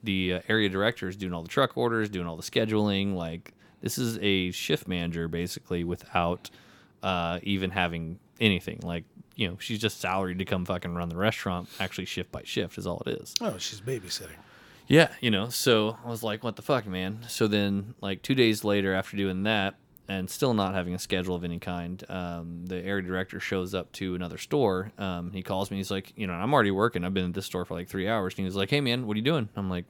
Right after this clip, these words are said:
Speaker 1: "Um, you know, working." He's like, "Well, we, I need you to come up to Bixby." I'm like, "All right, cool, whatever." So I show up to Bixby.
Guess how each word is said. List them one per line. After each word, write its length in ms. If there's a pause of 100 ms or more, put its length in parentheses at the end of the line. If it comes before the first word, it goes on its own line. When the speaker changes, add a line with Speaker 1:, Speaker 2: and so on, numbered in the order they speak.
(100)
Speaker 1:
"Um, 380
you 100
know, 80
working." 300
He's 160
like, 220
"Well, 200 (120)
we, 220 (140)
I 120
need 100
you 60
to 60
come 100
up 100
to 60
Bixby." 400 (100)
I'm 60
like, 100 (140)
"All 80
right, 120
cool, 260
whatever." 300
So 120
I 40
show 120
up 60
to 40
Bixby. 380